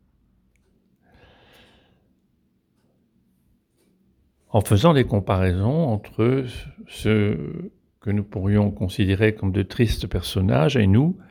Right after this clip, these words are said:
qui, évidemment, serions très bien. Cette manière de envisager Dieu et notre relation avec lui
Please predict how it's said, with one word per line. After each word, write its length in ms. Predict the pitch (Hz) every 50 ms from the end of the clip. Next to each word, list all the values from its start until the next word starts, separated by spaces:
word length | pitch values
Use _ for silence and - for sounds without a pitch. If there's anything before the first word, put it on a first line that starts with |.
| _ _ _
qui, 260 | - 131 123 - -
évidemment, 720 | - 120 104 107 92 95 95 95 101 113 123 131 175 - - _ _ - - - _ _ _ _ _ _ _ _ _
serions 640 | - - - - 90 90 90 85 92 104 117 - - - _ _ _ _ _ _ -
très 220 | - - - 90
bien. 360 | 85 85 85 101 92 92 - - - _ _ _ _ _ _ _ _ _ _ _ _ _ _ _ _ _ _ _ _ _ _ _ - - _ - - - - - _ _ _ _ _ _ _ _ _ _ _ _ _ _ _ _ _ _ _ _ _ _ _ _ _ _ _ _
Cette 560 | - - - - - - 156 151 - - -
manière 520 | 127 127 117 120 135 139 135 120 113 104
de 380 | 104 104 101 98 95 95 95 113 113 - - - _ _ _ _ _ _ _ _ _ _ _ _ _ _
envisager 1000 | - 98 95 104 101 - 123 113 107 - - 175 165 147 123 104 98 - - - _ _ _ _ _ _ _ _ _ _ _ _ _ _ _ 107
Dieu 640 | 101 98 107 123 147 143 127 113 107 104 - - - _ _ _ _ _ _ _ _ _ _ _ _ _ _
et 100 | - 107
notre 280 | 101 101 95 - 110 98
relation 580 | 95 101 104 101 101 98 - - - 107 101
avec 320 | 98 92 92 92 - - -
lui 460 | 92 107 127 143 156 180 185 -